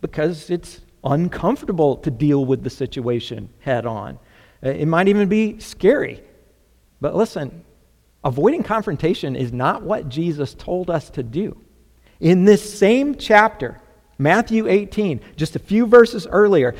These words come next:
Jesus says, "If your brother sins against you, go and tell him his fault between you and him alone." So don't ignore it. Deal with it. And why would Jesus say that?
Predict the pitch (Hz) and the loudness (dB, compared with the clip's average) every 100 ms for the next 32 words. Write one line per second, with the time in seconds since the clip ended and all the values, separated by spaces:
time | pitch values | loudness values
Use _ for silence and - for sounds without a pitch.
0 | - 151 202 175 151 175 151 131 - - | -6 0 2 2 -2 6 6 6 0 4
1 | 180 185 202 233 127 135 160 180 226 240 | 4 6 4 4 2 6 6 10 8 8
2 | 226 - - - - 160 165 226 226 233 | 0 -16 -20 -18 -2 2 4 2 4 4
3 | 226 233 226 - 180 156 139 160 - - | 6 4 4 -4 0 2 2 -2 -8 -20
4 | _ _ 117 110 202 214 135 127 - 151 | _ _ -6 8 10 10 8 4 2 2
5 | 139 127 - 226 240 226 220 214 190 170 | 2 -2 4 8 10 8 6 4 2 4
6 | 208 185 - - 214 180 - - - - | 4 4 -4 6 10 10 6 -6 -14 -6
7 | 147 - 196 160 139 202 233 208 170 151 | -2 2 4 4 2 4 4 4 0 2
8 | 196 196 190 196 220 214 127 - - _ | 2 2 2 4 6 4 -4 -12 -20 _
9 | _ _ _ _ - 202 160 123 117 147 | _ _ _ _ 4 6 6 -4 -2 8
10 | 202 294 302 196 185 277 185 117 - - | 10 10 4 6 10 10 10 6 0 -14
11 | - - 135 113 - 277 294 190 143 123 | -20 -18 -12 -2 6 8 8 8 4 2
12 | 117 - - - - - _ _ - 160 | -10 -14 -20 -20 -20 -20 _ _ -6 -4
13 | 185 285 247 202 175 185 160 - 139 131 | -2 -2 -2 -4 -4 -4 -4 -8 -10 -10
14 | 120 113 117 | -10 -12 -18